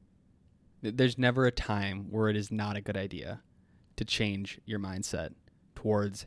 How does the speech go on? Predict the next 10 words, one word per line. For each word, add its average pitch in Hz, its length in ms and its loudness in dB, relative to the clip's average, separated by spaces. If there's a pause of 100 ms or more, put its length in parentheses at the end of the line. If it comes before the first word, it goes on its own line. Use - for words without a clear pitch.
(100)
having 101 340 0
more 101 140 4
control 123 440 8
over 117 160 10
your 117 160 6
own 120 180 6
life 107 340 0 (460)
and 110 100 -2
your 104 100 0
mindset, 87 460 -6